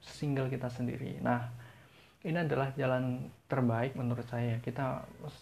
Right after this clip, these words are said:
sambil melangkah dua jalur, kita bisa melampaui, ya, istilahnya dua,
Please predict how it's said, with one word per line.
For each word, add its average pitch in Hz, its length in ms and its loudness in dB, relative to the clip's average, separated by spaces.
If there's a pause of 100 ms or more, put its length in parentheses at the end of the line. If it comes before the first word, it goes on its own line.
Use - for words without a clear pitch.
(360)
sambil 127 240 2
melangkah 120 400 2
dua 127 240 4
jalur, 120 400 2 (160)
kita 120 240 -2
bisa 120 400 0 (400)
melampaui, 123 720 2
ya, 131 160 -2
istilahnya 123 400 0
dua, 127 480 4